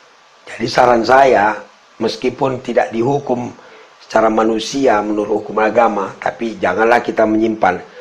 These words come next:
Karena agama pasti melarang, itu dosa, ya rekan-rekan. Tetap tonton channel Bang Beni,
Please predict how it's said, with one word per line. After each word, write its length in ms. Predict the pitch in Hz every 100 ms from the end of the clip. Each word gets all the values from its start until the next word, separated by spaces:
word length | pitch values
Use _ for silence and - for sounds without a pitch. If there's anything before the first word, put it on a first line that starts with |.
| - - -
Karena 320 | 101 98 98
agama 480 | 98 98 95 104 -
pasti 400 | 110 - - 104
melarang, 400 | 101 104 104 92 87 -
itu 160 | - -
dosa, 480 | 113 113 113 - 85 - - 98
ya 80 | 95
rekan-rekan. 440 | 90 92 87 - - - - - -
Tetap 240 | 98 117 -
tonton 400 | 113 107 104 98
channel 240 | 98 95
Bang 160 | 92 90
Beni, 400 | 104 107 123